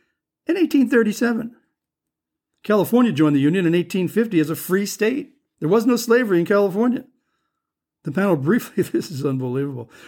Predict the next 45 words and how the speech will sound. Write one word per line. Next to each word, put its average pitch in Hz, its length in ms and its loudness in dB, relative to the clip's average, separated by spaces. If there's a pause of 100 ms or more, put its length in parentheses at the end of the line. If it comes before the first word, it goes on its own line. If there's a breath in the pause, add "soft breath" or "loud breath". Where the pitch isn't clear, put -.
(140)
"There 202 100 4
was 180 160 2
no 202 240 2
slavery 220 500 2
in 175 60 0
California. 202 680 0 (240 loud breath)
The 147 100 -8
panel 196 280 2
briefly 226 460 2
acknowledges 139 640 0
this 165 200 -4
only 180 260 2
to 170 100 -6
dismiss 202 400 0
it, - 140 -6 (200 soft breath)
lingering 165 360 4
instead 147 300 2
on 143 100 2
the 131 120 -4
eighteen 120 360 -6
fifty-two 135 480 -4
passage 131 380 -4
of 127 120 -2
the 123 80 -6
California 175 540 0
Fugitive 139 400 -2
Slave 220 360 0
Act." 113 220 -8
Now, 135 80 -4
if 131 80 -6
you 135 60 -8
came 202 220 0
from 175 120 -2
somewhere 170 340 4
else 220 380 2 (440 soft breath)
and 160 80 0
you 151 80 4
plopped 147 300 0
there, 170 120 2
you 165 100 2
might 170 160 0
have 175 140 0
some 139 140 -2
bounty 180 280 2
hunters 120 460 -8